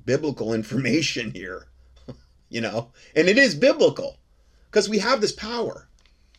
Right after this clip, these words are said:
It's just so easy to either get into maybe fright mode or the flesh mode, well, which is the,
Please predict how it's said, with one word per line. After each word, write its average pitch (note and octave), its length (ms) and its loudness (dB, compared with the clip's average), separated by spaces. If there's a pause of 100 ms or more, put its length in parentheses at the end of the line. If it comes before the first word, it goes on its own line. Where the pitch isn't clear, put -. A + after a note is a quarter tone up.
(680)
It's D3+ 160 0
just - 320 0
so G3+ 420 4
easy D#3+ 680 0 (400)
to E3+ 100 -8
either D#3+ 280 0
get D#3+ 160 2
into D3+ 180 2
maybe B2+ 240 -2
fright - 480 0
mode G3+ 460 4
or A#2+ 100 4
the G2 100 -6
flesh F#3 480 -2
mode, F3+ 420 0
well, A2+ 240 0
which A2 180 -10
is G#2 220 -8
the, D2 100 -20